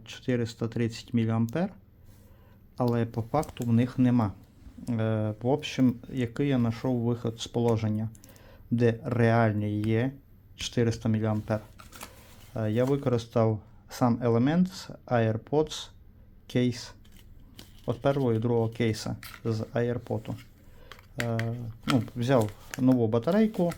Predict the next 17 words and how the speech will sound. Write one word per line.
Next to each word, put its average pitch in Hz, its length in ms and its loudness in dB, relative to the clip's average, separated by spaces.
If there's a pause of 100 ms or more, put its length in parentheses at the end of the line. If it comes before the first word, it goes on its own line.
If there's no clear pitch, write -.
(1040)
Е, 117 600 2 (480)
цей, 113 400 2
е, 110 180 2 (1160)
сам 117 340 4
контролер, 113 680 2 (380)
стабілізатор 117 600 0
живлення 110 640 0
звідси 113 560 -2 (160)
випаяв. 165 580 2 (920)
Е, 117 340 0 (380)
із, 117 380 2
е, 113 200 4 (680)
батарейки 117 880 0
з - 100 -12
кейса 117 500 -2 (140)
теж 113 220 4
зняв 135 480 2